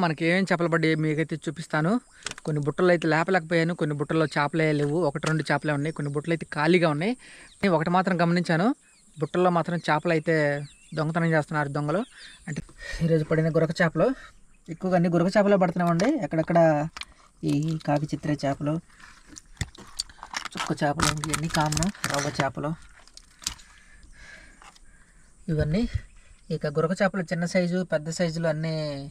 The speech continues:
కలిసి పడతా ఉంటాయి అన్నమాట. గాలానికి పడింది చేప, ఇది వాళ్ళకి చేప. అమ్మో, భారీ ఎత్తులో ఉన్న చేప ఇది, అసలు చిన్న చేప కాదు.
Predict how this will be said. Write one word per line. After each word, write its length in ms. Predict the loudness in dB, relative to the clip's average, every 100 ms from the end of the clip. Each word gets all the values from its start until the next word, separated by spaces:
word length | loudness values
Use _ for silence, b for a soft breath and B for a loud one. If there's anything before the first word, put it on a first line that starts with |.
| -16 -20 b b b -10
కలిసి 200 | -8 -8 -8
పడతా 180 | -8 -6
ఉంటాయి 160 | -6 -8
అన్నమాట. 240 | -8 -4 -4 -6 -10 -20 _ -20 -20 -20 b b b b b B B B -10 -2
గాలానికి 340 | 2 2 2
పడింది 220 | 2 0 -2
చేప, 140 | -2 -2
ఇది 80 | 0
వాళ్ళకి 200 | 2 2
చేప. 140 | 0 0 -2 -4 -12 -10 -10 -10 -12 -16 -18 -18 B B B B B B B B B B B B B -20 B B B B B B -8 -4 -4 -6 -10 -10
అమ్మో, 200 | -10 -6 -6 B B B B B B B B B -10 -4
భారీ 220 | 0 0 0
ఎత్తులో 200 | 2 2
ఉన్న 80 | 2 0
చేప 140 | -4 -4
ఇది, 100 | -6 -6
అసలు 160 | -4 -4 -6 -10
చిన్న 240 | -8 -4 -2
చేప 140 | -2 0
కాదు. 160 | -2